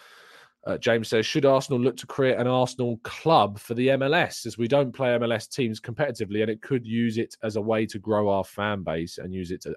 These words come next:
as a development team?" One thing I am in favour of is Arsenal having partnerships with clubs. So, like, the City Football Group, for instance, that have, I think it's nine or ten clubs around the world, New York City F C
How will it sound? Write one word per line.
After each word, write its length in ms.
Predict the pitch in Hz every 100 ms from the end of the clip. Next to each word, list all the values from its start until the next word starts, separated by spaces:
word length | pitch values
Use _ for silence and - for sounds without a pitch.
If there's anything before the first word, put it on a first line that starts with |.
| 92
as 100 | 87
a 40 |
development 420 | 78 92 107 80
team?" 100 | 92 - - -
One 240 | 214 269 269
thing 180 | 254
I 160 | 214 208
am 180 | 220 208
in 120 | 143
favour 460 | - 104 101 87 90
of 220 | 104 123
is 200 | 151 151
Arsenal 420 | 151 147 - 139
having 420 | - 139 127 120 110
partnerships 800 | - 165 160 113 - 113 - 107
with 280 | 120 117 -
clubs. 480 | 117 80 - - - - -
So, 140 | - 123
like, 120 | 123
the 60 |
City 280 | 127 202 180
Football 300 | - 175 135
Group, 300 | 123 123 110
for 140 | - 113
instance, 360 | 110 - 104
that 160 | 117 90
have, 420 | 113 113 107 90
I 80 | 82
think 240 | - 101
it's 160 | 87 -
nine 420 | 98 110 110 110
or 140 | 107 101
ten 340 | - 117 107
clubs 300 | - 113 104
around 260 | 104 110 107
the 80 |
world, 320 | 95 117 127 117
New 60 |
York 260 | 107 104 -
City 320 | 113 - 98
F 100 | 92
C 280 | - 120